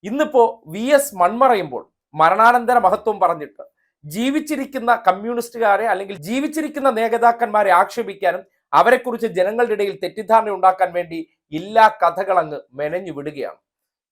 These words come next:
എന്തല്ല, എന്തല്ല ഉദാഹരണങ്ങളാണ്. ഇവരാണല്ലോ കമ്മ്യൂണിസ്റ്റുകൾ എങ്ങനെ ആയിരിക്കണമെന്ന് തീരുമാനിക്കുന്നത്. എന്നാൽ basically ഇവരാരെങ്കിലും കമ്മ്യൂണിസ്റ്റ് ആണോ? കമ്മ്യൂണിസ്റ്റേ അല്ല, നല്ല കച്ചവടക്കാരായിട്ടുള്ളവർ.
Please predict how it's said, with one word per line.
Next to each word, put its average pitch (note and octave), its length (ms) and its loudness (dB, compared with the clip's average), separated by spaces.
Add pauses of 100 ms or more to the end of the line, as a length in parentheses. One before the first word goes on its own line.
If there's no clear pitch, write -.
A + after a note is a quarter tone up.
(120)
എന്തല്ല, A#3+ 300 4 (160)
എന്തല്ല A#3 280 4 (160)
ഉദാഹരണങ്ങളാണ്. F#3+ 720 2 (260)
ഇവരാണല്ലോ G#3+ 500 4 (340)
കമ്മ്യൂണിസ്റ്റുകൾ A3+ 640 -2
എങ്ങനെ A3 260 -4
ആയിരിക്കണമെന്ന് G3 480 -2
തീരുമാനിക്കുന്നത്. E3+ 640 -6 (400)
എന്നാൽ G#3 260 4 (260)
basically G#3 560 -6 (200)
ഇവരാരെങ്കിലും G3+ 520 4
കമ്മ്യൂണിസ്റ്റ് G3 480 -6
ആണോ? - 120 -20 (440)
കമ്മ്യൂണിസ്റ്റേ B3+ 600 0
അല്ല, G3+ 120 -2 (500)
നല്ല G#3 300 4
കച്ചവടക്കാരായിട്ടുള്ളവർ. G#3 1000 2